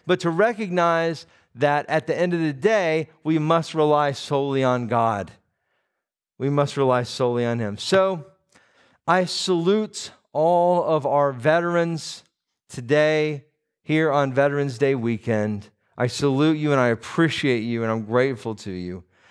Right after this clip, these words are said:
And I'd like for our love for veterans remind us all that we are in a spiritual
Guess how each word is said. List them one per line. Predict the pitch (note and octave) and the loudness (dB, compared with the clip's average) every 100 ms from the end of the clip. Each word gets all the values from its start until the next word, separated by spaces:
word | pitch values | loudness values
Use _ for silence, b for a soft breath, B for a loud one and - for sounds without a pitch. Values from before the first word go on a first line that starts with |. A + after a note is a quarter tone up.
| b b b F#3+ | b b b -2
And | F#3 | -2
I'd | E3+ G#3+ A3+ | 0 0 2
like | G3 G3 - | 2 0 0
for | F3+ | -2
our | C3 F3 F#3 | 2 2 2
love | E3+ D#3 E3 D3 A#2 A#2 A2+ - _ | 0 2 4 2 0 -4 -12 -20 _
for | - D3+ C#3+ | -6 0 0
veterans | A#2 E3 F3+ D3+ A2 G#2+ B2 - - _ _ | 2 2 2 0 -4 -6 -8 -12 -16 _ _
remind | C#3 D3+ D3 D#3+ F#3+ G3 G#3 F#3 | -2 0 0 0 2 2 2 0
us | - F3 E3 - | 0 -2 -2 -8
all | E3 F3 C#3 G#2 A2 _ _ _ _ _ | -10 -8 -8 -10 -16 _ _ _ _ _
that | D#3+ D#3+ | -2 2
we | E3+ F#3 | 2 4
are | E3+ | 2
in | E3+ F#3 D#3+ D3 | 2 2 2 0
a | C3 C#3+ C#3+ | -2 -2 -2
spiritual | - - - F#3 E3 D3+ - C3+ B2+ B2+ B2 | -4 -8 -2 0 2 0 -4 -4 -2 -2 -4